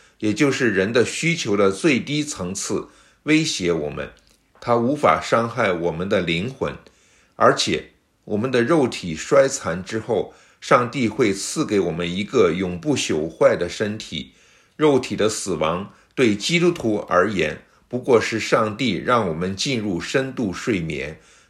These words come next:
当我们醒来时，我们会发现自己与主耶稣同在天堂，因为主耶稣在离开地球前告诉门徒们说：“因为我活着，你们也要活着。”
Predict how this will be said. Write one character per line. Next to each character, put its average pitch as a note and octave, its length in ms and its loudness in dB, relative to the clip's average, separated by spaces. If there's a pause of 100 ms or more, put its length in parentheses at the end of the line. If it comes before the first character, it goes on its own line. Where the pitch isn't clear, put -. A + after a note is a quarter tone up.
当 B2 240 2
我 F#2 60 -2
们 A2 140 -2
醒 F2+ 300 -2
来 D#2 220 2
时， D#2 420 -6 (320)
我 A2+ 120 4
们 B2+ 120 2
会 C3+ 200 4
发 C3+ 260 4
现 A#2+ 280 2
自 C3 200 -4
己 E2+ 340 -8 (280)
与 D#3 180 0
主 G2 260 -4
耶 B2+ 200 2
稣 B2 340 -4
同 A2 320 -6
在 G#2+ 300 4
天 G#2 320 -2
堂， D#2 360 -10 (340)
因 D#3+ 180 2
为 D3+ 160 6
主 G2 240 0
耶 B2 220 6
稣 A#2+ 520 -2
在 B2 300 4
离 G#2 220 0
开 B2+ 260 4
地 A#2+ 220 -2
球 G#2 240 0
前 F2 380 -4 (420)
告 C3+ 260 6
诉 G2 240 -2
门 F#2+ 300 0
徒 - 180 -6
们 G2+ 240 -2
说 G2 460 0 (340)
：“因 D#3 220 0
为 C#3 120 10
我 F2+ 280 4
活 E2+ 340 0
着， - 360 2 (260)
你 G#2 140 -2
们 C3 220 4
也 G2 180 0
要 G#2 260 4
活 E2 340 -2
着。” - 280 -4